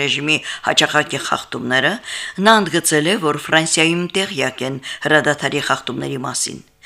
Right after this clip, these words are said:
«Գիտեք, որ Ֆրանսիան Ռուսաստանի և ամն-ի հետ միասին, որպեսզի Ա Հ Կ Մինսկի խմբի համանախագահող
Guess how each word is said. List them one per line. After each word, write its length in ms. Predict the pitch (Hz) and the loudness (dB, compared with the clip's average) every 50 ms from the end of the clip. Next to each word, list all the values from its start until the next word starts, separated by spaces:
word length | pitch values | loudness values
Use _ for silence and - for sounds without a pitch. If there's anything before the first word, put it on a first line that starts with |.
| - - - - - | -12 -12 -12 -12 -10
«Գիտեք, 380 | 151 151 156 226 - 247 233 - - | -8 0 0 2 2 2 2 2 2
որ 180 | 165 151 135 135 135 - - | 0 0 0 0 -4 -4 2
Ֆրանսիան 580 | 151 151 147 143 143 - - 160 147 151 170 185 - - - - - - - | 6 6 6 6 6 2 4 4 4 4 4 0 -8 -12 -14 -12 -6 -4 -2
Ռուսաստանի 580 | 175 170 - 185 180 170 - 180 170 165 165 160 | 0 2 4 4 2 4 4 2 4 4 4 4
և 160 | 160 156 143 - - | 4 4 2 2 4
ամն-ի 380 | 160 156 151 156 156 151 147 147 | 4 4 4 4 0 0 -2 -2
հետ 220 | 147 139 - - | -2 -4 -4 -4
միասին, 480 | 127 135 135 127 123 - - 131 135 147 190 - - - - - - - 147 156 | -4 -4 -2 -2 -2 -2 -2 -2 -2 -4 -4 -6 -8 -10 -10 -10 -8 -4 4 4
որպեսզի 480 | 202 202 - 196 196 196 - - 190 | 4 4 6 4 2 4 6 6 6
Ա 220 | 175 - - 165 160 165 | 6 6 6 4 4 4
Հ 80 | 160 156 | 2 -2
Կ 100 | - 156 160 | -2 -2 0
Մինսկի 360 | 160 156 151 - - 151 143 - | 0 0 0 -2 0 0 0 0
խմբի 240 | 143 135 135 131 127 131 | 0 -2 0 0 0 0
համանախագահող 720 | 123 135 139 131 131 127 - - 123 113 123 120 120 120 127 | 2 2 2 2 0 0 0 -2 -2 -2 -2 -4 -2 -4 -4